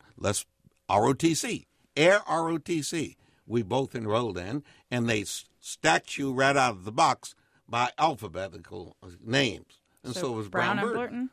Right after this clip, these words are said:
Speaker 1: Yeah.
Speaker 2: So, and then you end up going to law school. Did your mom, was she still alive when you got elected to public office?
Speaker 1: Oh, yeah. My mom was here. My mom came. She came. <laughs> My mother's a funny woman.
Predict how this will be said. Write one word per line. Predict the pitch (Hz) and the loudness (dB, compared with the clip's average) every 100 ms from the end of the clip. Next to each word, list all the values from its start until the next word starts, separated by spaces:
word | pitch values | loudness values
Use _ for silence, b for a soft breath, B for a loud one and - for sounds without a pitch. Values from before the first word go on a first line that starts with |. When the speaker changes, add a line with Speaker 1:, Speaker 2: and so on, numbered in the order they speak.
| _ | _
Speaker 1:
Yeah. | - 214 107 B B | -2 0 -2 B B
Speaker 2:
So, | - 320 302 - _ - | -6 -4 -4 -6 _ -4
and | 262 | 0
then | 285 | 0
you | 302 | 0
end | 311 311 | 0 -2
up | |
going | 269 277 | -4 -2
to | 269 | 0
law | 262 | 0
school. | - 262 | -2 -6
Did | 226 240 233 | -4 -6 -4
your | 285 | -4
mom, | 277 196 196 214 226 233 - _ | -2 -2 -2 -2 -4 -6 -10 _
was | 208 | -8
she | - 254 | -4 -4
still | - 247 | -2 -2
alive | 208 180 202 | 0 0 0
when | 202 | -4
you | 190 | -6
got | 180 | -4
elected | 175 175 180 | -4 -6 -10
to | 170 | -12
public | 185 170 165 160 | -12 -10 -10 -8
office? | 165 214 254 | -10 -10 -2
Speaker 1:
Oh, | 254 | 0
yeah. | 240 285 285 95 | 2 0 -2 -6
My | 151 156 | -4 -2
mom | 190 185 320 | 0 0 -2
was | - - | -4 -2
here. | 370 440 - - - | 0 0 0 -8 -4
My | 135 | 0
mom | 147 180 202 | 2 2 0
came. | 135 151 156 175 190 b b b b | -4 -2 2 2 -2 b b b b
She | - 127 | -6 -6
came. | - 160 156 - - | -2 2 2 0 -6
<laughs> | 120 - - - - - 113 _ - - 143 110 | -10 -12 -16 -16 -16 -14 -16 _ -14 -6 -4 0
My | 110 147 | 2 4
mother's | 139 131 | 4 4
a | 104 117 | -2 -2
funny | 143 117 | 0 0
woman. | 107 214 120 233 | -2 -6 -6 -8